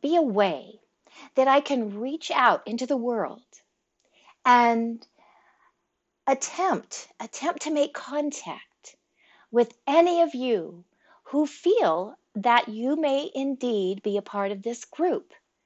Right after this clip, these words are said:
And yet, without a means to communicate with you or without a way for us to network and co-, connect with one another, we all remain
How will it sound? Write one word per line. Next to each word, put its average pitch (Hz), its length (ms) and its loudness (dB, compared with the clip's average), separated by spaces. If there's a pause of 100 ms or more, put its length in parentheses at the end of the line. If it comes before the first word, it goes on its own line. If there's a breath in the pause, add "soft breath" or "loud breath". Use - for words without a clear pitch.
(440 soft breath)
And 226 560 4 (320 soft breath)
yet, 247 340 4 (260)
without 240 720 2 (200)
a 220 80 -4
means 247 460 -2
to - 100 -8
communicate 233 560 -6
with 185 160 -8
you 180 300 -4
or 208 120 -4
without 247 420 -4
a 202 80 -4
way 196 760 -2 (420 soft breath)
for - 260 -2
us 240 260 0
to 220 260 -2
network 208 460 -2
and 180 140 -8
co-, - 200 -20 (100)
connect 185 380 -8
with 233 100 -6
one 196 180 -4
another, 170 400 -10 (920 soft breath)
we 285 180 0
all 320 300 8
remain 254 800 -2